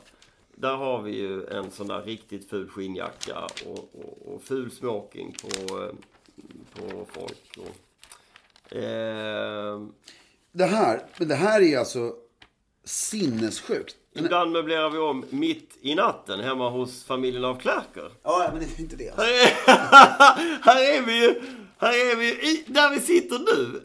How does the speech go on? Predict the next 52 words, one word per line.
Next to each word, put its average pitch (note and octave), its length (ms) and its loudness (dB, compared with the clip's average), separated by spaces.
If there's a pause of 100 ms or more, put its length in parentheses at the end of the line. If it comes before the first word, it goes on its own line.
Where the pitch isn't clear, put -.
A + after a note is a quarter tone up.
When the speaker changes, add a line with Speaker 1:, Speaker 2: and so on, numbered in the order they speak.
(320)
Speaker 1:
Det E3 180 2
här A3+ 160 8
visste A3 380 -6
du C#3+ 60 -4
ju D#3 80 -2
när E3+ 140 0
du F#3 80 0
gav F#3 200 0
den D#3 100 -6
till E3 160 0
mig. D#3+ 140 -2
Speaker 2:
Ja, G3+ 120 4
Speaker 1:
Men A#3 100 12
Speaker 2:
ja, F3+ 80 6
Speaker 1:
det E3+ 60 4
är F3 40 4
Speaker 2:
men - 20 2
det F3 60 4
var F#3 80 4
Speaker 1:
hela F#3 80 4
Speaker 2:
inte F#3 120 -6
det F3 220 2
jag C3+ 280 0
Speaker 1:
Nej, D3+ 80 -2
men A3 140 4
Speaker 2:
menade. A3 180 2
Speaker 1:
vad G#3+ 220 0
roligt. C#3+ 420 -2
Jag D3 100 -2
vill D#3 120 -4
bara F3+ 180 -2
jämföra D#3+ 480 -4
och C#3+ 80 -8
se E3 160 -6
hur D#3 120 -6
det D3+ 80 -12
ser F#3+ 220 -10
ut. - 140 -10 (260)
Här G3+ 120 -6
är G3 140 2
Mikaela, D3 480 -4
vad B2 120 -6
snygg A2+ 420 -6
hon E3+ 160 -4
var. G2+ 260 -8 (240)
Speaker 2:
Mm. G2+ 180 -20 (100)
Speaker 1:
Eh, A2+ 200 -12
och - 100 -14
Speaker 2:
Där. G#2+ 400 -6 (120)
Speaker 1:
är, G#2 300 -8
är, F2 40 -16
ja. - 240 -14